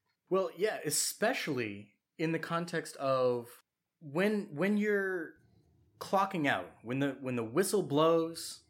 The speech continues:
and, and you're going home, here we, we really have a total integration in our lives between work and non-work. We talk about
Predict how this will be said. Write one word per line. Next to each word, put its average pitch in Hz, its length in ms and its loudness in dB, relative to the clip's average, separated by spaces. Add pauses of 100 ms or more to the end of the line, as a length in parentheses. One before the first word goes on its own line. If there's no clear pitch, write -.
(600)
and, 131 380 2
and 120 160 -4
you're 104 140 -6
going 143 380 0
home, 110 520 -4 (640)
here 160 640 2 (200)
we, 156 280 2
we 143 240 -6
really 180 420 -2
have 135 580 2 (260)
a 135 520 0 (720)
total 220 540 -2
integration 139 880 -2 (560)
in 139 140 0
our 120 320 0
lives 110 720 -2 (280)
between 127 420 -2
work 160 400 0
and 127 160 -4
non-work. 98 460 -6 (520)
We 147 100 0
talk 202 260 -2
about 131 420 2